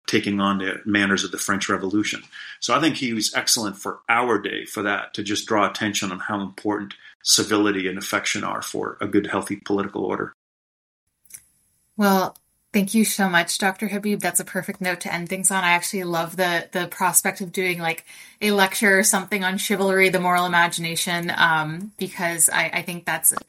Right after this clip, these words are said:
Speaker 2: a term that I would love to unpack because it's, it's one that Kirk also really liked a lot and drew from Burke, um, and, uh, we've held events on the topic before, uh, in the con-, in the, uh, context of art. So, um, I
Speaker 1: Mm-hmm.
Speaker 2: think the, the political imagination, as you mentioned, is also something that needs,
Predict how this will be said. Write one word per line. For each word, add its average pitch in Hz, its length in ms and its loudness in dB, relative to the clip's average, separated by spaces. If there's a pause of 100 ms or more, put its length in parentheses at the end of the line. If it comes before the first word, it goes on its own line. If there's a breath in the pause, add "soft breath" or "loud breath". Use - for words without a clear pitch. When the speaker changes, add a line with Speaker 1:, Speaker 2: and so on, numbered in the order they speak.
(220 loud breath)
Speaker 2:
a 208 80 0
term 233 300 0
that 196 120 6
I - 20 6
would 202 100 0
love 190 200 0
to 214 120 0
unpack 180 520 -4
because 175 360 -4
it's, 180 180 -6
it's 190 140 -4
one 220 120 6
that 214 120 4
Kirk 220 300 2
also 175 260 2
really 165 500 -4
liked 175 280 0
a 180 60 -2
lot 156 280 6
and 170 160 0
drew 185 220 4
from 165 260 0
Burke, 170 400 4 (100)
um, 165 480 -2
and, 160 400 0
uh, 160 220 2
we've 165 140 -4
held 165 200 -4
events 151 300 -2
on 147 100 -2
the 151 60 -4
topic 160 320 0
before, 156 480 0
uh, 170 240 0
in 180 80 -2
the 180 80 -2
con-, 175 240 0
in 175 140 -2
the, 165 260 -4 (420 loud breath)
uh, 180 220 6
context 185 560 0
of 160 300 -2
art. 214 400 2
So, 170 480 2
um, 160 360 -8
I - 60 2
Speaker 1:
Mm-hmm. - 80 0
Speaker 2:
think 180 220 -4
the, 170 180 -4
the 180 80 -10
political 254 320 0
imagination, 165 760 0
as 165 200 -2
you 170 60 -2
mentioned, 165 400 -2
is 156 100 0
also 165 260 0
something 160 320 -4
that 160 180 -4
needs, 165 360 -2